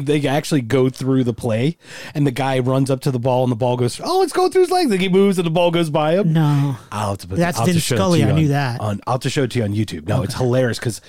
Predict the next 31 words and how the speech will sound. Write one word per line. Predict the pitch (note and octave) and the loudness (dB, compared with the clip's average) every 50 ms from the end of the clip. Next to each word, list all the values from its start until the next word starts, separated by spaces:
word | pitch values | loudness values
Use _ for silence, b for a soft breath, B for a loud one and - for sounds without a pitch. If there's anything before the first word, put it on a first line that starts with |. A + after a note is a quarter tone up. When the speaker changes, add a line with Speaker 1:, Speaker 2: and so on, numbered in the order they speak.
| B B B | B B B
Speaker 1:
it's | - A#2 - - | -6 -6 -6 -4
the | G#2 A2+ G#2 F#2+ | -4 -4 -4 -4
Atari, | - - - - B2+ A2+ G#2 - | -4 -6 -6 -4 -4 -4 -4 -4
like, | A2+ G#2+ G2+ F2+ - - - | -4 -4 -4 -4 -8 -8 -4
it's | - F#3+ A3+ | -2 0 0
Speaker 2:
Yeah, | A#3 F#3 - G#2 | 0 0 0 -2
Speaker 1:
the | - G3 | -2 0
Atari | F3 C#3+ C3+ | 0 0 0
Speaker 2:
it's | A#2+ A2+ | 0 0
Speaker 1:
video | C3+ B2+ - F#3 F#3 F3+ | 2 2 2 4 4 4
game | F3 E3 | 4 4
that | D#3+ D#3 | 2 2
they | C#3+ D3 | 2 0
Speaker 2:
animated, | C#3+ C#3 - | 0 -2 -2
Speaker 1:
played | - C#3+ B2+ A#2+ | -2 0 2 2
Speaker 2:
right. | A#2+ A#2 G#2 - B B B B B | 2 0 -2 -4 B B B B B
Speaker 1:
to | - - C#3 B2+ B2+ | -6 -2 0 0 2
it. | D3 F3+ - - _ _ _ - | 0 0 -2 -6 _ _ _ -12
Oh, | B2 | -12
it's | B2+ B2 - | -10 -10 -10
so | - - - G2 E2+ | -10 -10 -8 -10 -10
fucking | E2 - D2 D2+ - - - - | -12 -16 -18 -18 -18 -18 -20 -14
great. | - - | -6 -4
Speaker 2:
Yeah, | D#3+ D3+ D3 | -2 -2 -2
everybody | D3+ E3 E3+ D#3+ D#3 D3+ D3 C#3+ | -2 -2 -2 0 0 0 0 0
knows | C#3+ C#3 C3 A#2+ | 0 -2 -2 -4
that | C#3 C3 C#3+ - | -4 -6 -6 -6
play | - - D#3+ C#3+ C#3 C#3 C3+ C3+ | -6 -4 -2 -2 -2 -2 -2 -2
and | C3 B2+ | -2 -4
Speaker 1:
Smart. | B2+ B2+ - - | -4 -6 -8 -12
Speaker 2:
that, | b | b